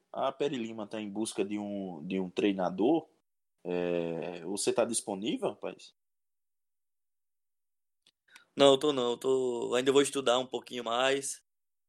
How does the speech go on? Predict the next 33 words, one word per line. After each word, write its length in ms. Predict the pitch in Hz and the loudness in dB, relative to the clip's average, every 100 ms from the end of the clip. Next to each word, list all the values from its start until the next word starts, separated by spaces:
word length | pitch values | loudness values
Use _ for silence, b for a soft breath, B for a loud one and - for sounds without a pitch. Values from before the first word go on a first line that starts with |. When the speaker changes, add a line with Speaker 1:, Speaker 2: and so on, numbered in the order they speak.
| _ - | _ -12
Speaker 2:
pra 140 | - | -8
poder 240 | - - 127 | -6 -4 -4
ficar 200 | 151 127 | 0 0
no 80 | |
mercado 480 | 127 120 117 123 120 | 0 -2 -2 -2 0
aí, 160 | 120 131 | 0 -2
já 220 | 131 127 | -2 -2
que 420 | 127 139 127 117 _ _ _ _ _ _ - | -4 -10 -10 -12 _ _ _ _ _ _ -6
esse 320 | 139 139 139 | -2 0 -2
ano 140 | 135 | -6
tá 160 | 135 143 | -2 -2
perdido 520 | 143 143 135 131 135 | 0 -2 -2 -8 -4
aí 100 | 131 | -4
pra 180 | 127 131 | -4 -6
mim 160 | 123 127 | -6 -10
pra 140 | 131 | -6
jogar 220 | 131 120 | -4 -4
bola, 280 | 117 113 113 | -4 -6 -8
viu? 160 | 117 123 _ | -12 -20 _
<laughs> 480 | - - 123 _ - _ _ _ _ _ _ _ b b b b b b _ _ | -20 -20 -20 _ -20 _ _ _ _ _ _ _ b b b b b b _ _
Speaker 1:
É, 200 | 95 101 | 4 4
rapaz, 360 | 87 - 85 - | 2 -4 -10 -8
força 360 | 123 131 - | -4 -4 -2
aí 80 | 113 | -4
na, 200 | 107 117 - | -4 -8 -8
na 100 | 104 | -8
recuperação, 680 | 113 - 104 98 - 120 | -8 -4 -4 -4 -6 -4
lesão 300 | 117 104 110 | -2 -2 -4
de 100 | 110 | -6
joelho 280 | 107 104 104 | -4 0 0
é 40 | 98 | 0
complicada, 720 | - 95 85 92 107 123 131 _ _ _ _ _ | -6 -14 -10 -4 -4 -4 -8 _ _ _ _ _
mas 1000 | - 92 95 101 101 90 - - - - | -12 -8 -6 -4 -6 -8 -10 -10 -12 -14